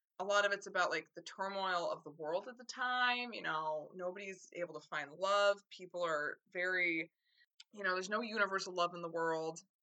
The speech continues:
which would be the love there that's sleeping, you know, I mean, we're dealing with the assassination of Martin Luther King, Robert Kennedy, the rise of Soviet Russia. Things were, just weren't d-,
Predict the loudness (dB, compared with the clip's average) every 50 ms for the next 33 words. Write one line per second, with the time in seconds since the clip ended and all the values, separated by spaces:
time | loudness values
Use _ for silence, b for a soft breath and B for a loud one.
0 | _ _ _ -14 -8 -6 -6 -6 -6 -8 -6 -6 -4 -2 -2 0 2 4 2 2
1 | 4 4 2 2 2 0 -2 -6 -8 -8 -8 -8 -4 0 0 0 2 0 -2 -6
2 | -10 -16 _ _ _ _ _ _ _ _ _ _ _ -8 -4 -2 0 0 0 -2
3 | -4 -6 -6 -4 -4 -4 -2 -2 0 0 0 0 0 -2 -6 -6 -6 -6 -4 -2
4 | -2 -2 -2 -4 -6 -6 -6 -6 -6 -6 -6 -8 -8 -10 -10 -16 -18 -18 -20 -20
5 | -20 -18 -14 -10 -8 -6 -6 -4 -4 -2 0 -2 -2 -2 -6 -10 -8 -8 -6 -4
6 | -2 -2 -2 -2 0 0 0 0 -2 -2 -2 0 -2 -2 -2 -4 -6 -4 -4 -4
7 | -4 -4 -4 -2 0 0 0 0 0 2 4 4 4 6 4 2 0 0 -2 -2
8 | -2 -2 -4 -8 -8 -8 -8 -6 -2 0 0 0 0 -4 _ -8 -6 -6